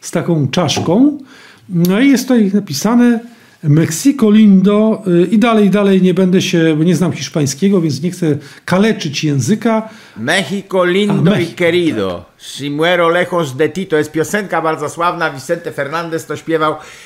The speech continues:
Speaker 2: E, patriotyczna w zasadzie pieśń. Otóż wielu Ameryka-, wielu Meksykanów wyjechało za granicę do Ameryki pracować. To już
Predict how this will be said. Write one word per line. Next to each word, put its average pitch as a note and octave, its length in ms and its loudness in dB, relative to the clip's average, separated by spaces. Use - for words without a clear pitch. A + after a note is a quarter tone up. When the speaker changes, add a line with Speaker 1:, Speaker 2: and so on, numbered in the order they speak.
Speaker 2:
E, - 40 -18
patriotyczna A3+ 760 -2
w D3+ 40 -10
zasadzie D3 440 -4
pieśń. E3+ 420 -4
Otóż E3 280 -8
wielu F3+ 240 -2
Ameryka-, D#3+ 640 -4
wielu D#3 380 0
Meksykanów D3+ 640 -6
wyjechało C#3+ 500 -4
za C3 140 -6
granicę C3 440 -8
do B2+ 120 -6
Ameryki C3 380 -6
pracować. C3 540 -6
To E3+ 80 -10
już D3+ 160 -12